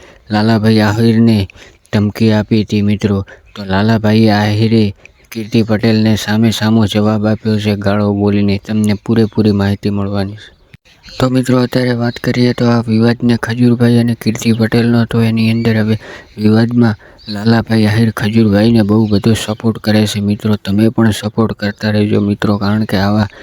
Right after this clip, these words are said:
ગુજરાતની અંદર આવા લોકો, ખજૂરભાઈ જેવા લોકોની બહુ જરૂર છે ગુજરાતની અંદર મિત્રો. અને મિત્રો, અત્યારે વાત કરીએ તો લાલાભાઈ આહિર ખજૂરભાઈ માટે કરીને અત્યારે મેદાનની અંદર ઉતરી ગયા છે ખુલ્લેઆમ.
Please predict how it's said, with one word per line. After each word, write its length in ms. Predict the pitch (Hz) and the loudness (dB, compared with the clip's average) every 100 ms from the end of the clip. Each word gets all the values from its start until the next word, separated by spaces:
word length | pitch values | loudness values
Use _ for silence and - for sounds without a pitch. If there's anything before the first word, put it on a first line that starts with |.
| - - - - 101 | -20 -20 -20 -16 -4
ગુજરાતની 580 | 104 113 120 - 117 | 0 2 0 0 0
અંદર 260 | 113 113 113 | 2 2 2
આવા 260 | 110 113 107 | 2 2 2
લોકો, 420 | 104 101 117 101 | 0 0 0 0
ખજૂરભાઈ 640 | - 104 110 110 107 110 | -2 -2 0 2 2 2
જેવા 260 | 104 107 107 | 2 2 2
લોકોની 460 | 101 101 110 110 | 0 -2 -2 0
બહુ 280 | 101 104 107 | 2 2 0
જરૂર 400 | 101 101 107 104 | 0 0 2 2
છે 180 | 104 107 | 2 -2
ગુજરાતની 760 | 95 92 104 104 98 104 101 | 0 -4 -2 -2 -2 -4 -2
અંદર 280 | 95 95 95 | 0 0 0
મિત્રો. 460 | 92 92 - 95 98 - _ - - - - _ - - - | 0 -2 -2 -6 -8 -16 _ -20 -20 -20 -20 _ -20 -20 -2
અને 160 | 120 123 | 2 4
મિત્રો, 340 | 123 120 120 | 2 2 2
અત્યારે 340 | 117 - 120 113 | 0 0 0 0
વાત 220 | 104 117 | 0 -2
કરીએ 380 | - 120 117 113 | -2 2 2 2
તો 140 | 113 | 0
લાલાભાઈ 580 | 101 98 113 113 113 113 | 0 2 0 0 0 2
આહિર 260 | 107 113 | 2 0
ખજૂરભાઈ 560 | 107 107 104 110 107 110 | -2 -4 0 2 2 0
માટે 340 | 104 104 113 | 0 0 0
કરીને 460 | 107 110 110 113 107 | -2 0 0 2 0
અત્યારે 340 | 95 110 113 | 0 0 2
મેદાનની 580 | 104 98 104 110 110 110 | 2 2 0 0 2 2
અંદર 260 | 104 107 104 | 2 2 2
ઉતરી 340 | 104 - 110 | -2 -2 0
ગયા 300 | 104 110 110 | 2 2 2
છે 160 | 107 110 | 0 -2
ખુલ્લેઆમ. 720 | - - 104 107 104 104 98 | -4 -2 2 2 2 2 0